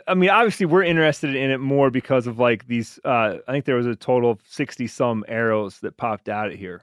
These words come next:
right? And they figured that at time they could look kind of, because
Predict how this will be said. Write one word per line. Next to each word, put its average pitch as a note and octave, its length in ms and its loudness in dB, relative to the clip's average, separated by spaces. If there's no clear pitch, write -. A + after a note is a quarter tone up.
right? A2+ 340 -4
And C#3 200 0
they D#3 160 6
figured D#3 720 2
that F3 280 6
at E3 160 0
time F#3 460 2
they F3+ 100 4
could E3+ 140 2
look D#3 200 0
kind F#3+ 140 2
of, D3+ 100 -2
because F3 400 2